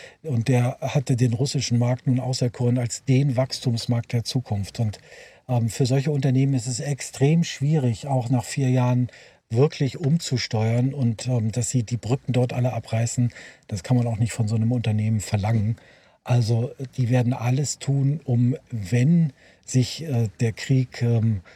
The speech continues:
wenn der Krieg zu Ende ist, um da auch wieder ihre Fühler ausstrecken zu können und wieder ins Geschäft zu kommen.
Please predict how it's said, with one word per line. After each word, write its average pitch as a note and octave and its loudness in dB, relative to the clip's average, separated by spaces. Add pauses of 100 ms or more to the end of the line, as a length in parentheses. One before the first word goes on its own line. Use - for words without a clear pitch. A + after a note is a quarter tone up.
(160)
wenn A2+ 0
der A#2+ 2
Krieg - -4
zu B2+ -4
Ende C3 0
ist, B2+ -4
um A2+ -4
da A#2 0
auch B2 -2
wieder A#2+ 0
ihre G#2 -2
Fühler A#2+ 0
ausstrecken A2+ -2
zu G#2 -6
können A2 0
und G2 -4
wieder A2 -2
ins F#2+ -6
Geschäft - -2
zu - -4
kommen. F#2 -10